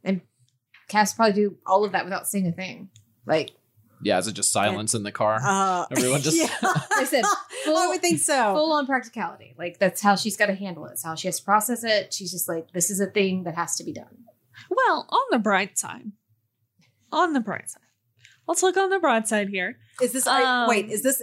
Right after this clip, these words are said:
Speaker 3: in character in the
Speaker 4: yes.
Speaker 3: car?
Speaker 1: Yeah, this really is.
Speaker 3: All right.
Speaker 4: Uh, on
Speaker 3: Let's
Speaker 4: the
Speaker 3: do it.
Speaker 4: bright side, I knew it wasn't her. I was right the whole time, y'all.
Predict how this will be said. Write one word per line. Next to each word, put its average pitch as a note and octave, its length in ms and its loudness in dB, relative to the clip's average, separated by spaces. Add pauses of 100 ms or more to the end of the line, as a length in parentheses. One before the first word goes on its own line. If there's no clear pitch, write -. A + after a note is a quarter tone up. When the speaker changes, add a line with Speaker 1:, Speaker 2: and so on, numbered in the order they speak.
Speaker 3:
in A3+ 280 0
character A3 380 0
in G3+ 140 -2
the C5+ 80 4
Speaker 4:
yes. C#5+ 80 4
Speaker 3:
car? A#3 300 4
Speaker 1:
Yeah, F#3 160 0
this F#3+ 160 2
really E3 160 -8
is. F3 140 -2
Speaker 3:
All D#4 120 4
right. C4 220 2 (720)
Speaker 4:
Uh, E4 400 4
on - 80 -12
Speaker 3:
Let's A4+ 140 2
Speaker 4:
the C5 80 2
Speaker 3:
do - 20 4
it. - 20 0
Speaker 4:
bright B4 260 0
side, C#4+ 380 0 (540)
I F#4+ 60 4
knew C5+ 160 2
it B4+ 120 4
wasn't C5 200 2 (420)
her. - 100 -20 (140)
I G4+ 40 -2
was A4+ 260 0
right G#4+ 240 4
the G#4 60 2 (240)
whole F4+ 340 2
time, C4+ 460 2
y'all. G3 440 0